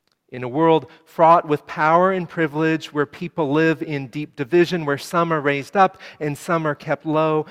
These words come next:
where people fight daily for their freedom and their dignity, in a world not unlike our own, Jesus and the Samaritan woman meet at this desert well.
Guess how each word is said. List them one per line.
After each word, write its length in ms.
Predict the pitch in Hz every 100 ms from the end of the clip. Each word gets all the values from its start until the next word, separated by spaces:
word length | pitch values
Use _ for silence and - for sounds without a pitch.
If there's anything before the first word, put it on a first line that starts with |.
| -
where 140 | 156 147
people 400 | - 180 175 156
fight 400 | - 156 151 147
daily 440 | 160 185 185 185
for 260 | - 170 147
their 180 | 143
freedom 720 | 131 - 180 185 180 180 175 170
and 260 | - 147 143
their 140 | 139
dignity, 600 | 127 165 156 165 156 156
in 100 | 143
a 60 | 143
world 340 | 139 156 160
not 300 | 151 156 165 160
unlike 500 | 147 139 139 139 -
our 260 | 131 120 120
own, 380 | 160 156 151 135 - - -
Jesus 540 | 143 165 180 185 165
and 200 | - 160
the 60 | 151
Samaritan 720 | - 160 147 151 151 147 147
woman 400 | 131 131 127 127
meet 320 | 143 147 147 _ _ -
at 260 | 127 120
this 220 | 120 120 -
desert 480 | 117 110 120 117
well. 420 | 113 101 95 101